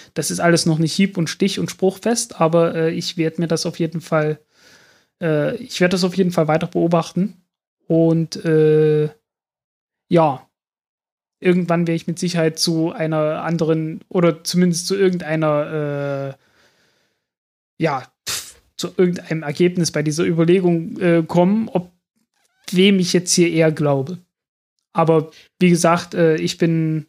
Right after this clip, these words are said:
in der glücklichen Wei-, äh, in der glücklichen Lage, dass ich hier gemütlich in einem, na, zwar nicht im Sessel, aber zwar, aber in einem relativ gemütlichen Stuhl sitze,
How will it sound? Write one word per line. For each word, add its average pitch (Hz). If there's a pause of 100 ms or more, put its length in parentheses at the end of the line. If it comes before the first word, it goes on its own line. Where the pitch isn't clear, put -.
(760)
in 196
der 196
glücklichen 240
Wei-, 208
äh, 185
in 185
der 180
glücklichen 202
Lage, 180 (180)
dass 185
ich 190
hier 190
gemütlich 202
in 180
einem, 175
na, 180
zwar 185
nicht 185
im 170
Sessel, 175
aber 156
zwar, 165
aber 165
in 160
einem 160
relativ 180
gemütlichen 180
Stuhl 226
sitze, 175